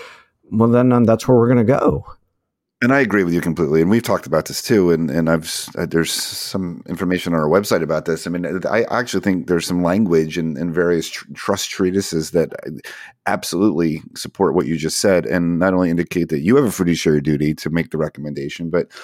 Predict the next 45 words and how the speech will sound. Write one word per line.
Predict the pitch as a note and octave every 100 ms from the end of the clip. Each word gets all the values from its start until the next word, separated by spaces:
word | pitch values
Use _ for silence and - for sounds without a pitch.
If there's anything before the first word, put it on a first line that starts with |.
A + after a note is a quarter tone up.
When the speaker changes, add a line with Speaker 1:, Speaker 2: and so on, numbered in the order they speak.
| - -
Speaker 2:
also | G#2+ G#2 F#2
a | F2+
trustee | - A2 - B2+ F3 G2 -
has | E2+ E2
a | E2
fiduciary | - E2 D#2+ E2
duty | D2 D#2 D2+
to | C#2 C#2+
make | D2+ -
sure | D#2+
these | D2+ D2
assets | C#2 - C#2+ -
are |
properly | - C#2+ - C#2+
protected. | C#3+ -
Speaker 1:
Absolutely. | E2 G3 - - G2+
Speaker 2:
And, | - - - _ _ G2
and | G#2 G#2+
I'm | B2 D3
just | E3 B2
waiting | A#2+ G2+
for | G2+
the | E2
case | - G2+ -
to | E2+
come | F#2
down | F2 F2
eventually | E2+ F#2 F#2 - E2
where | D#2
there's, | D#2 D#2 -
there's | D#2 E2+
a |
malpractice | F2 E2+ G#2 G#2 - -
because | D#2+ E2 -
somebody | E2+ E2
decided | D#2 E2 D#2+ D#2+ F2+
that | F2 -
a |
California | - F2 E2 F#2 E2+
trust | - G2 -
was | E2
the | D#2+
best | D#2+ E2
answer | E2 E2+ -
Speaker 1:
<laughs> | -